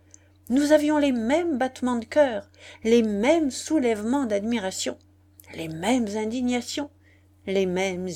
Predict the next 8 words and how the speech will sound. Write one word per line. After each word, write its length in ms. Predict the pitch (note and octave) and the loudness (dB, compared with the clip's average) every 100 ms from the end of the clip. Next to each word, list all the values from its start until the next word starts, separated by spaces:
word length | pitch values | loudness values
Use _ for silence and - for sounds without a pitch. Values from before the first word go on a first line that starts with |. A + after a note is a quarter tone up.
| F3+ | -6
immenses 540 | F#3 E3 E3 E3+ - | -6 -6 -8 -10 -14
pitiés. 460 | - E3+ - - - _ _ _ _ _ _ _ _ _ _ _ _ _ | -12 -10 -6 -6 -8 _ _ _ _ _ _ _ _ _ _ _ _ _
Je 160 | A3 B3 | -2 2
me 100 | B3 | 2
souviens 420 | B3 D4 D4+ D#4+ | 0 0 2 2
d'une 260 | F#3 F#3+ F#3 | 0 -4 -4
comtesse 520 | - A#3 C4 A#3+ - | -4 -2 -2 -2 -2
adultère 800 | F3+ E3+ E3+ - A#3+ A#3 G3+ | -2 -2 -4 -2 -2 -2 -4